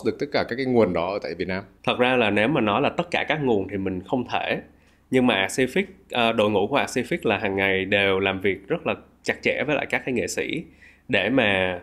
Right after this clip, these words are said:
Speaker 2: đặc biệt là các nghệ sĩ mà đã hợp tác với Artsific, thì tất cả những cái tác phẩm mà đều được bán ra bởi các nghệ sĩ đó là Artsific là người ghi lại những cái giao dịch, là cái thứ nhất.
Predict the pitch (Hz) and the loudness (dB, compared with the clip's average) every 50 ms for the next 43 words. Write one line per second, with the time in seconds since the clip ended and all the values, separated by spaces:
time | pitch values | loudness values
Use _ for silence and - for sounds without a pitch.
0 | - _ _ - 120 - - 120 107 104 107 107 151 156 147 104 98 - 87 101 | -12 _ _ -6 -4 -2 0 2 2 2 0 0 -2 0 0 -2 -2 -2 -2 -2
1 | 127 113 95 110 123 113 - - 123 143 147 123 95 - - 123 113 - 165 175 | -2 -2 -2 -2 -2 -2 -2 -2 -4 -2 -2 -2 -4 -2 -4 -6 -4 -4 -4 -6
2 | 170 - - - - - - _ _ - 107 - 160 156 - 117 90 120 117 107 | -6 -8 -16 -20 -20 -20 -20 _ _ -4 -2 0 0 0 0 -2 0 0 0 0
3 | 107 120 - 165 160 - 117 82 - 120 139 127 110 104 104 101 98 95 95 95 | 0 -2 -2 -4 -2 -2 -4 -4 -2 -2 0 0 2 2 2 2 2 2 2 0
4 | 104 95 - - 120 110 135 156 139 120 117 - - - 139 143 127 95 95 - | -2 -2 0 0 0 0 0 0 0 0 -2 -2 -2 -4 -4 -4 -4 -4 -4 -2
5 | 92 85 107 107 104 117 139 143 101 95 95 - - 117 113 - 156 156 - 127 | -2 0 0 0 0 0 -2 -2 -4 -4 -4 -4 -4 -4 -2 -2 -2 -2 0 0
6 | 104 98 92 98 101 98 98 95 92 92 90 - - - _ _ _ _ 120 120 | 0 0 0 0 -2 -2 -2 -2 -4 -4 -6 -10 -18 -20 _ _ _ _ -2 2
7 | 127 127 123 120 104 87 - 98 101 90 82 98 98 - 113 107 107 117 131 147 | 4 4 4 4 2 0 -2 -4 -4 -4 -6 -6 -4 -2 0 2 2 2 2 2
8 | 170 196 - - 123 123 110 113 104 95 - - - - _ _ _ _ _ _ | 0 -2 -6 -2 0 0 2 2 2 0 -2 -6 -14 -20 _ _ _ _ _ _
9 | _ _ _ _ _ _ - - 95 92 - 117 147 139 147 165 180 | _ _ _ _ _ _ -8 -6 -2 -2 0 0 0 2 0 0 0